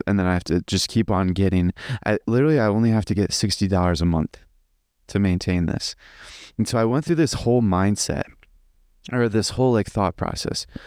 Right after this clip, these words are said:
where I'm becoming very conscious of all the beliefs instilled in me, especially when it comes to money, where I made a lot of connections. So first of all, I wanna tell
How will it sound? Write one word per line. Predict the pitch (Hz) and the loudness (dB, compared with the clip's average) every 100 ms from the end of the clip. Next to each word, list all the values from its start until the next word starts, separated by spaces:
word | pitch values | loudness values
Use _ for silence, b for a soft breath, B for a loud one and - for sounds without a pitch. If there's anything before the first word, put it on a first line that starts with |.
| B B | B B
where | 110 107 92 - | 0 2 0 0
I'm | 107 107 101 | 0 0 0
becoming | - 123 147 | -4 -2 0
very | 131 107 110 | 2 2 0
conscious | - 98 98 92 95 - | 0 0 0 0 -2 0
of | 90 82 | -2 0
all | 95 95 | 0 0
the | |
beliefs | 78 85 90 90 - - B B B B | 0 2 2 0 -4 -6 B B B B
instilled | 107 104 - 110 107 | -2 -2 0 0 2
in | 95 87 | 2 2
me, | 87 110 - - | 2 -2 -8 -8
especially | - - 107 - | -6 -2 -2 0
when | 101 95 | 2 0
it | |
comes | - 101 95 | 0 -2 0
to | 92 | 0
money, | 87 87 113 b b b b b b b b _ _ _ _ _ _ _ | 2 0 -2 b b b b b b b b _ _ _ _ _ _ _
where | 135 131 120 113 - _ _ _ _ _ _ _ _ _ _ _ _ - | 2 2 2 0 -6 _ _ _ _ _ _ _ _ _ _ _ _ -2
I | 120 | 0
made | 143 | 2
a | 151 | 2
lot | 127 117 | 0 0
of | |
connections. | - 104 95 - 57 - | 0 -2 -2 -4 -4 -6
So | - - 117 101 - _ _ _ _ _ _ _ _ - | -6 -2 0 0 -2 _ _ _ _ _ _ _ _ -16
first | - 131 - | -2 -2 0
of | 127 | 0
all, | 104 | 2
I | |
wanna | 104 110 | 2 0
tell | 104 - 107 104 98 | -2 -2 0 2 0